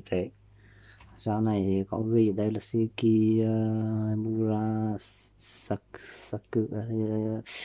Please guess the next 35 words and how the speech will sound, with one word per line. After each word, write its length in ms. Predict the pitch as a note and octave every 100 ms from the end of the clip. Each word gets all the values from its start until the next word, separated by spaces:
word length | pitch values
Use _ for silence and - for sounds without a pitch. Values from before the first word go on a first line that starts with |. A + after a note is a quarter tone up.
| - _
là 120 | A2+
gì 140 | G#2 G2+
đó, 80 | G#2+ A2 A2+
kiểu 120 | G2
là 100 | G2 G2+ - _ -
cái 120 | G#2+
làng, 400 | G#2+ G2+ G2+ G2 G2+
à, 260 | G#2 - - - - - A#2+
chữ 100 | G#2+
này 100 | A2
chữ 120 | A2+ -
tác, 240 | B2+ C#3
chữ 80 | -
làng, 240 | G#2+ G#2+ G#2+
chữ 80 | -
tác, 260 | B2+ C3 -
chữ 60 |
này 220 | A2+ G#2+ G#2+
chữ 80 | G2+
hệ, 200 | G#2+ -
chữ 120 | G#2 G2+
gì 160 | G#2 G#2
đó. 120 | A2 - - - -
Em 140 | G2 -
không, 180 | A2+ G#2
không 120 | A#2
biết 140 | A2+
hết. 120 | A#2 A#2+ - A2
Con 100 | G#2+
dao 140 | G#2+
này 100 | G2+
thì 160 | G#2 G2 G#2 A2
mới 120 | G#2+
tinh 180 | A#2+
rồi. 100 | A2+